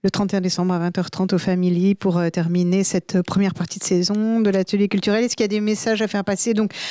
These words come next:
en fait, il n'y a pas de restriction de jauge de spectacle, euh, mais il faut quand même ré-, est-ce qu'on est, on doit obligatoirement réserver quand même pour, euh, pour les spectacles,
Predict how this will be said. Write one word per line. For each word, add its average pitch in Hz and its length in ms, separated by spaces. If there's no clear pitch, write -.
en 196 120
fait, 240 80
il 214 40
n'y 220 60
a 202 40
pas 233 120
de 226 60
restriction 220 440
de 208 120
jauge 202 320
de 208 80
spectacle, 226 680
euh, 202 180
mais 202 100
il - 20
faut 202 120
quand 214 100
même 208 160
ré-, 202 260
est-ce 214 160
qu'on 214 260
est, 190 380
on 180 100
doit 208 160
obligatoirement 196 540
réserver 190 440
quand 185 120
même 202 200
pour, 175 220
euh, 165 260
pour 175 160
les 175 60
spectacles, 214 420